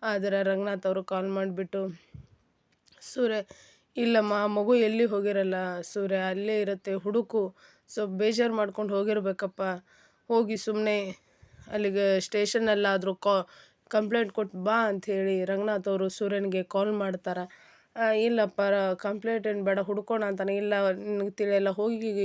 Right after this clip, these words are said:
ಕಂಪ್ಲೇಂಟ್ ಕೊಟ್ಟು ಬಾ, ಅವರು ಕೂಡ ಹುಡುಕ್ಲಿಕ್ಕೆ ಹೆಲ್ಪ್ ಆಗುತ್ತೆ" ಅಂತಾರ. ಸೂರ್ಯ ಕಂಪ್ಲೇಂಟ್ ಕೊಡಕ್ಕೆ ಹೋಗ್ತಾನ. ಈ ಕಡೆ ಕಾಗೆ ಸುಬ್ಬಳೊಂದಿಗೆ ಮೀನಾಳ ತಮ್ಮ ಮಂಜ ಕುಂತಿರ್ತಾನ.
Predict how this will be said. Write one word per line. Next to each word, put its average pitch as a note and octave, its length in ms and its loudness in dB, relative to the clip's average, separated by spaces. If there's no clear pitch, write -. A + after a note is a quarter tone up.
ಕಂಪ್ಲೇಂಟ್ G#3+ 460 -4
ಕೊಟ್ಟು F#3+ 240 -6
ಬಾ, F#3+ 100 -2
ಅವರು G3 280 0
ಕೂಡ G#3 200 -2
ಹುಡುಕ್ಲಿಕ್ಕೆ G#3+ 480 0
ಹೆಲ್ಪ್ G#3 300 -2
ಆಗುತ್ತೆ" F#3+ 360 0
ಅಂತಾರ. F3+ 340 -4
ಸೂರ್ಯ A3 400 2
ಕಂಪ್ಲೇಂಟ್ G#3+ 420 -2
ಕೊಡಕ್ಕೆ G3 340 -2
ಹೋಗ್ತಾನ. G3 400 -2
ಈ A3+ 160 -2
ಕಡೆ G#3 280 4
ಕಾಗೆ A3+ 300 2
ಸುಬ್ಬಳೊಂದಿಗೆ G3 800 0
ಮೀನಾಳ G#3+ 340 2
ತಮ್ಮ G3 320 -2
ಮಂಜ G3+ 320 -2
ಕುಂತಿರ್ತಾನ. G#3+ 580 -2